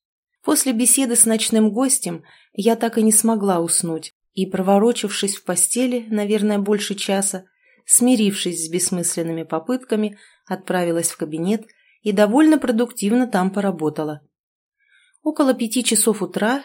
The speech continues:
проводила Аманду в город и, похозяйничав на кухне, приготовила себе незатейливый завтрак. А уже в семь утра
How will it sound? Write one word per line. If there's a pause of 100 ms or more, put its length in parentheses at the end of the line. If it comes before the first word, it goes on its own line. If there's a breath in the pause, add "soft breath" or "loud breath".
(100)
проводила
Аманду
в
город (320 soft breath)
и,
похозяйничав
на
кухне, (140)
приготовила
себе
незатейливый
завтрак. (500)
А
уже
в
семь
утра